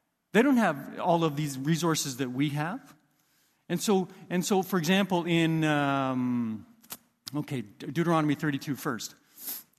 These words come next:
"God is a rock and his works are perfect and all his ways are justice. A faithful God who does no wrong, upright and just is he."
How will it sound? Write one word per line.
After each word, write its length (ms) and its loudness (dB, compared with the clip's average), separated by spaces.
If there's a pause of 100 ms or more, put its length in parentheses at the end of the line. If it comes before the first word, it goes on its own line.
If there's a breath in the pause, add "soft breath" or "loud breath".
(160)
"God 200 2
is 100 0
a 40 0
rock 380 4
and 80 4
his 120 2
works 320 0
are 60 2
perfect 440 0
and 120 -2
all 200 2
his 200 0
ways 320 2
are 80 0
justice. 500 0
A 60 -6
faithful 600 2
God 380 4
who 140 0
does 260 2
no 140 2
wrong, 360 2
upright 360 2
and 140 0
just 280 -2
is 140 -6
he." 220 -2